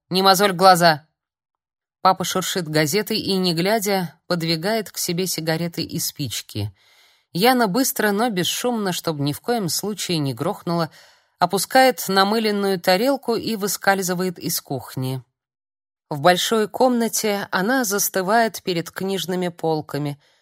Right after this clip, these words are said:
Всё либо скучное, либо прочитанное много раз.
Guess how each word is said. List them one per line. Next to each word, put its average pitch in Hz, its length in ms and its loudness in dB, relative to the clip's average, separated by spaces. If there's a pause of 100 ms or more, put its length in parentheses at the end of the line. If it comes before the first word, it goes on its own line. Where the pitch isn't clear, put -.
(340)
Всё 277 280 2
либо 165 220 0
скучное, 208 1000 -4 (120)
либо 208 400 0
прочитанное 170 920 -2
много 143 440 -2
раз. 131 460 0